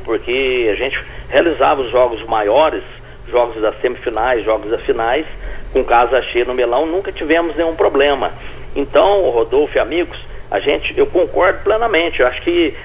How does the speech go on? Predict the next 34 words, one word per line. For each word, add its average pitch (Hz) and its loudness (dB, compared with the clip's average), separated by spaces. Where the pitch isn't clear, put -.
o, 123 -2
o 120 2
time, 156 0
ele 127 2
tem 143 0
que 139 -2
dar 123 4
o 113 6
respaldo 147 0
para 117 0
a - 0
prefeitura, 143 0
para 123 0
a 113 0
sociedade, 156 0
para 127 4
a 123 -4
cidade, 156 0
e - 0
tem 170 0
que - -8
ter 170 4
resultados. 139 2
Então, 139 0
basta 131 2
apenas 147 0
a 147 4
prefeitura 127 0
sentar 135 0
com 143 -2
a - 0
diretoria 120 0
do 120 0
Boa 143 2